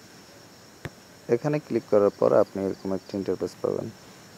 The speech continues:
ভিউয়ার্স, আপনি যদি আমার চ্যানেলে নতুন হয়ে থাকেন, তাহলে অবশ্যই পরবর্তী ভিডিও পাওয়ার জন্য চ্যানেলটি সাবস্ক্রাইব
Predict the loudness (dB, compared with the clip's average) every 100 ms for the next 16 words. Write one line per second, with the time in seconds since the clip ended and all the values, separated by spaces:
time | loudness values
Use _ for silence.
0 | -20 -20 -20 -20 -20 -4 8 8 8 6
1 | 2 2 2 6 6 6 4 0 0 2
2 | 2 0 -2 -4 -2 -2 -2 -2 -4 0
3 | 0 2 -2 -4 -2 0 2 0 -4 -2
4 | 2 4 6 4 4 -2 -2 -2 -2 -4
5 | -4 -4 -4 -2 0